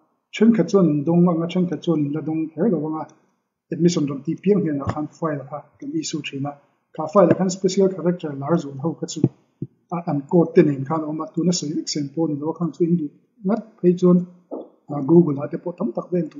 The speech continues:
to mani a code te nen khan. Tu na kan ti zeu a kha chu kan lesson na lo lam thei lo dang a. um, apply zuk mai kan ni. Ti chuan lesson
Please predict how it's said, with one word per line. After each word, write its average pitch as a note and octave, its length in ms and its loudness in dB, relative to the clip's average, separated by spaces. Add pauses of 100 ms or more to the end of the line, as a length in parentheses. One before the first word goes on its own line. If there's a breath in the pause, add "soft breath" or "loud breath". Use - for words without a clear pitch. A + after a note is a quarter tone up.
to D3+ 60 -8 (100)
mani D#3 240 -2
a - 100 -18
code D#3 200 -8
te F3 140 -4
nen C3+ 200 -8
khan. D3 140 -6 (540)
Tu - 80 -4
na F3 140 6
kan F3 180 6
ti D#3 80 -4 (140)
zeu C#4 100 2 (100)
a - 80 0
kha F3 100 0
chu F3 100 -4
kan D3 140 0
lesson F3 220 0
na E3 120 -4
lo C#3+ 40 -6 (120)
lam D#3+ 160 2
thei - 120 -20 (100)
lo A3+ 240 2
dang - 220 -2
a. - 20 -12 (480)
um, C3+ 120 -6 (140)
apply D3+ 220 -8 (100)
zuk A3+ 180 2
mai C#3 160 -8
kan C#3+ 180 -6
ni. D3+ 80 -8 (200)
Ti E3+ 120 -12
chuan F#3 200 6
lesson E3+ 220 2